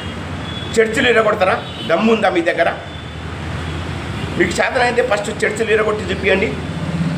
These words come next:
అప్పుడు మొగతనం చూపియండి మీరు. ఇప్పుడు గుడిలు ఉన్నాయి కదా, మందిర్సులు,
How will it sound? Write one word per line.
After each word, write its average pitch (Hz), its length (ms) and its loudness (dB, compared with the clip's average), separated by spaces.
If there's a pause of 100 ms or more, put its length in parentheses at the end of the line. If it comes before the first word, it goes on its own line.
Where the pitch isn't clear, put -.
(640)
అప్పుడు 214 300 4
మొగతనం 190 460 4
చూపియండి 147 400 2
మీరు. 82 140 -2 (2250)
ఇప్పుడు 165 260 0
గుడిలు 247 260 6
ఉన్నాయి 240 220 4
కదా, 151 180 4 (1040)
మందిర్సులు, 185 540 0